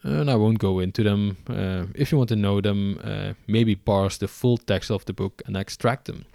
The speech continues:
It's on page one hundred and one hundred and one. And the last section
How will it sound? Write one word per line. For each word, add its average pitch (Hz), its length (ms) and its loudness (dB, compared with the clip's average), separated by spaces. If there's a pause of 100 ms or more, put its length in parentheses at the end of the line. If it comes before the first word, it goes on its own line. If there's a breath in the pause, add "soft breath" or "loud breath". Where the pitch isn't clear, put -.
(260)
It's - 140 -4
on 123 160 0
page 104 340 -2
one 92 160 -2
hundred 131 460 0
and 95 260 -4
one 110 180 0
hundred 104 360 -2
and 92 200 -8
one. 80 340 -10 (1080 loud breath)
And 90 100 -6
the 82 80 -6
last 107 440 0
section 127 480 -2